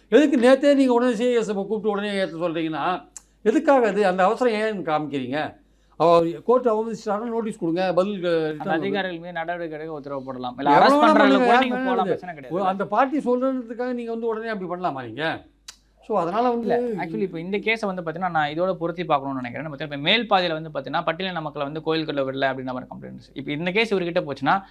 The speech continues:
Speaker 2: உடனே கோயிலை திறந்து உள்ள விடுங்கன்ற மாதிரி இதுவை வந்து ஜி ஆர் சுவாமிநாதன் சொல்லுவாரான்னு ஒரு கேள்வி இருக்கு.
Speaker 1: ஏங்க, கரூர்ல வந்து எச்ச இலைக்கு மேல புரள்றதே அலோவ் பண்ணுவாங்க
Speaker 2: ஆ,
Speaker 1: கோர்ட்டு.
Speaker 2: actually, ஆமா.
Speaker 1: ஆ, அது என்னங்க, அது வந்து இந்த, இந்த காலத்துல அது ஏற்று ஏற்புடையது அது? நம்பிக்கைன்ற பேர்ல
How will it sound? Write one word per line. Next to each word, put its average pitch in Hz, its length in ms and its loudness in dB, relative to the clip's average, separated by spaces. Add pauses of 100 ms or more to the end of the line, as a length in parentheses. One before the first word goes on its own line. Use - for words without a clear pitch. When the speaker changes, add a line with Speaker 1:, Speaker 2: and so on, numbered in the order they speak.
(140)
Speaker 2:
உடனே 202 300 2
கோயிலை 208 300 2
திறந்து 185 260 -2
உள்ள 180 180 0
விடுங்கன்ற 160 420 -2
மாதிரி 143 420 0
இதுவை 147 200 -2
வந்து 165 200 -2
ஜி 165 140 0
ஆர் 160 80 2
சுவாமிநாதன் 139 420 -2
சொல்லுவாரான்னு 139 380 0
ஒரு 131 100 -6
கேள்வி 123 260 -6
இருக்கு. 147 160 -2
Speaker 1:
ஏங்க, 170 180 2 (100)
கரூர்ல 196 480 4
வந்து 180 200 2
எச்ச 156 280 2
இலைக்கு 180 220 -2
மேல 170 200 -2
புரள்றதே 165 520 0
அலோவ் 160 240 2
பண்ணுவாங்க 120 420 -6
Speaker 2:
ஆ, 202 120 2
Speaker 1:
கோர்ட்டு. 139 280 -4 (140)
Speaker 2:
actually, 175 320 -8
ஆமா. 165 260 -4
Speaker 1:
ஆ, 143 280 -6
அது 165 180 -2
என்னங்க, 185 220 -4
அது 151 140 -2
வந்து 165 200 -2
இந்த, 165 280 2
இந்த 160 140 0
காலத்துல 165 360 2
அது 151 160 0
ஏற்று 160 300 0
ஏற்புடையது 143 420 0
அது? 120 220 -2 (560)
நம்பிக்கைன்ற 208 520 2
பேர்ல 190 300 2